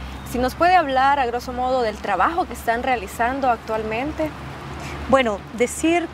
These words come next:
Speaker 2: que hay un reconocimiento del trabajo de juventud que viene desde el gobierno anterior.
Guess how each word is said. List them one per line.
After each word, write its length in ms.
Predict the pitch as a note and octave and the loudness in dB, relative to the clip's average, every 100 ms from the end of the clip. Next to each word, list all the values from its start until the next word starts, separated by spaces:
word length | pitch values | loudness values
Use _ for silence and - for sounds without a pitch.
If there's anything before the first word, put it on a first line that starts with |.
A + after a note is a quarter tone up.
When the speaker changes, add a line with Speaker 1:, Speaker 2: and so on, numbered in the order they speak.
| - | -8
Speaker 2:
que 440 | C4+ C4 B3 A3+ F#3+ - - - - | 0 2 2 2 -2 -8 -14 -14 -2
hay 160 | B3+ C#4 | 0 0
un 80 | D4+ | -2
reconocimiento 1160 | D#4 - B3+ A#3+ - A3 A#3 C4+ C4+ C4 A3+ G#3 | -2 -2 0 -2 -4 -4 0 2 2 0 -2 -2
del 180 | G3+ - | -4 -4
trabajo 640 | G3+ G3 G#3+ B3 - C#4+ C4+ | 0 2 2 0 -2 -2 -2
de 80 | G#3+ | -4
juventud 640 | A3+ A#3+ G#3 G#3 - C#4 E4 - - - | -4 -2 -2 -6 -4 -2 -2 -6 -14 0
que 140 | B3+ | 2
viene 340 | A#3 C4 D4+ D4+ | 4 2 4 4
desde 260 | B3+ B3 | 2 2
el 60 | G#3+ | 2
gobierno 440 | G#3 G#3+ A#3 A#3+ | 2 4 2 2
anterior. 520 | A#3 A#3 G3+ G3 F#3+ | 0 0 -2 0 0